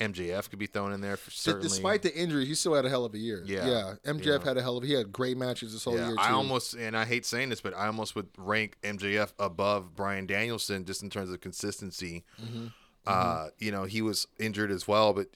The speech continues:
Speaker 1: e-, even though he took some time off, it wasn't as long as Danielson, and they were still able to thread,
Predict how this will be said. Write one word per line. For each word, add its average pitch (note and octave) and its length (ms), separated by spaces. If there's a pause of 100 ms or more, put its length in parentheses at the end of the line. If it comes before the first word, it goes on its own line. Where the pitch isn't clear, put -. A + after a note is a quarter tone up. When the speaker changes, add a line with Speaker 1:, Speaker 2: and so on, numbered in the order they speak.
(120)
Speaker 1:
e-, G2+ 220
even A2+ 280
though G#2+ 120
he A2 80
took - 260
some G#2+ 140
time G#2 320
off, G#2 300
it G2+ 100
wasn't G2+ 500 (200)
as F#2 200
long G2 300
as F2+ 100
Danielson, G2+ 560
and F#2 120
they F#2 60
were F#2+ 40
still G2 220
able F2 160
to F2+ 80
thread, F#2 540